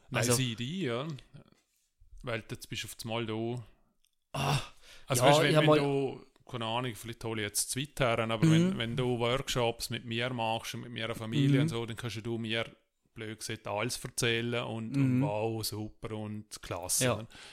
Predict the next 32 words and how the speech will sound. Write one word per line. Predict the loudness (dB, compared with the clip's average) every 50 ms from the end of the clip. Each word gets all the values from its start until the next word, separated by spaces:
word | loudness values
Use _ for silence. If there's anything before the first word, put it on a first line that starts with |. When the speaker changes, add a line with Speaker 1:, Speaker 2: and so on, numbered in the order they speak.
| -20 -20 -20 -20 -14 -10
Speaker 1:
Jetzt | -4 0 0
hocken | 2 2 0 -2 -4 -4
aber | -4 -4 -6
Profis | -6 -4 -2 -2 -2 0 -2 -2 -2 -2 -2
dort, | -2 -2 -4 -4 -6 _ 0
äh. | 4
Speaker 2:
Mhm. | 4 4 4 2 0 -2 -6 -12 _ _ _
Speaker 1:
Jetzt | -10 -10 -4
kommt | -4 -2 -4 -2 -2 0
der | 0
an, | 2 2 0 0 0
wo | -2 -2
glaubt | -2 -2 -2 -2 -2 -4 -6 -4 -4
das. | -2 -4 -4 -4 -4 -4 -4 -6 -8 -8 -2
Speaker 2:
Mhm. | 0 2 2 2 0 -2 -4 -6 _ _ _ -20 _ -20 -20 -16 -10
Speaker 1:
Hast | -6 -6 -6 -4
du | -4
es, | -4 -6 -6 -8 -10 -10
es | -8 -8
spürst | -8 -4 -4 -2 -2 -2 -4 -4
du | -4 -4
gerne | -4 -2 -2 -2 -2
in | -2
dem | -2
Moment? | -4 -4 -4 -4 -4 -6 -6 -8 -12 -16 -20 -20 -20 -20 -20 -20 -20 -20 -20 -20 -20 _ _ _ _ _ _ _ _ _ _ _
Speaker 2:
Nein, | 4 6 6 6 6
eigentlich | 4 2 2 -2 -2 2
gar | 4 4 4
nicht. | 4 2 -2 -2 -10 -18 -20 -14 _
Speaker 1:
Cool. | 0 0
Speaker 2:
Wirklich. | 2 4 2 2 0 0 -10 -12 -6
Also, | -4 -4 -2 -2 -4 -4